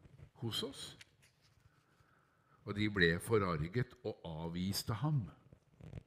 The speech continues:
Men Jesus sa til dem: "En profet blir ikke foraktet noe annet sted enn på hjemstedet sitt,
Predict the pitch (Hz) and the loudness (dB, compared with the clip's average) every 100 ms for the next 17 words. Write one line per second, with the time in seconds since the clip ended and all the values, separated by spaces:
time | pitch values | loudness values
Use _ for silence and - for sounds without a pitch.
0 | _ _ - - _ _ - - - - | _ _ -20 -20 _ _ -20 -20 -20 -20
1 | - - - 127 143 113 107 - 151 - | -20 -20 6 10 10 10 8 4 2 0
2 | 135 117 92 104 107 82 - - - _ | 0 0 2 4 6 4 0 -16 -20 _
3 | _ _ _ _ _ _ _ _ - 123 | _ _ _ _ _ _ _ _ 0 2
4 | 120 139 143 - 117 135 107 101 98 107 | 2 0 0 2 4 2 0 0 2 0
5 | 113 - 120 139 104 - - 107 113 110 | -4 -6 -4 -2 -2 -6 -8 -8 -4 -6
6 | 120 117 101 - - 101 95 113 92 - | -4 -4 -4 -4 -6 -2 2 2 0 -10
7 | - _ _ _ _ _ 110 110 - 98 | -20 _ _ _ _ _ -2 -2 -2 -2
8 | 107 110 85 - - 87 82 87 123 117 | 2 2 2 -2 -4 -4 -2 -2 0 -2
9 | - | -4